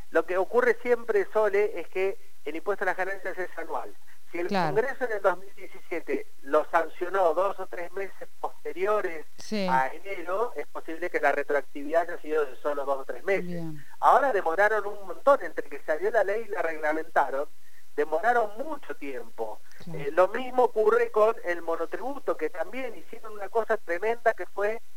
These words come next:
Speaker 1: eh, aumentar las escalas y los montos de las cuotas.
Speaker 2: Y hacerlo
Speaker 1: Eh, y ta-
Speaker 2: retroactivo, hacia atrás.
Speaker 1: Y claro, y cobrar retroactivo. Entonces le habían generado una deuda tremenda a los monotributistas.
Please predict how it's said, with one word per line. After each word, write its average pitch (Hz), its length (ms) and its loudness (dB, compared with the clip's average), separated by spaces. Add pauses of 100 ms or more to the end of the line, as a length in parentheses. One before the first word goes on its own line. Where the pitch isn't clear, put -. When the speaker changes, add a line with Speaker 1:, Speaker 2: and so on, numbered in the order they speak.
(240)
Speaker 1:
eh, 156 180 2
aumentar 165 560 4
las 240 220 -4
escalas 220 640 0
y - 60 -6
los - 180 -4
montos 202 360 -2
de 170 80 -2
las 156 160 -4
cuotas. 175 540 0 (280)
Speaker 2:
Y 175 100 -2
hacerlo 214 300 2
Speaker 1:
Eh, - 40 6
y - 20 4
ta- 214 160 6
Speaker 2:
retroactivo, 185 560 4
hacia 151 240 0
atrás. 175 260 0
Speaker 1:
Y 160 180 2
claro, 180 460 8
y 156 40 0
cobrar 156 340 4
retroactivo. 202 540 2
Entonces 208 260 0
le 185 80 -2
habían 202 240 2
generado 196 420 0
una 190 160 2
deuda 214 300 4
tremenda 202 560 2
a - 40 6
los 196 160 0
monotributistas. - 920 -2